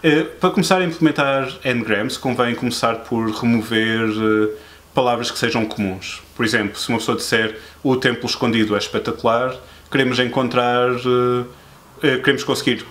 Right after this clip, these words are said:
con-, conjugar isso com outro artigo que diz "o templo escondido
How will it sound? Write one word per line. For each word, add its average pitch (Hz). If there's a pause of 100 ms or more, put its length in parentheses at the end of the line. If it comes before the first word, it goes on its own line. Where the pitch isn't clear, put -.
(420)
con-, 123 (480)
conjugar 117
isso 123
com 120
outro 120
artigo 123
que 113
diz 120 (380)
"o 143
templo 143
escondido 123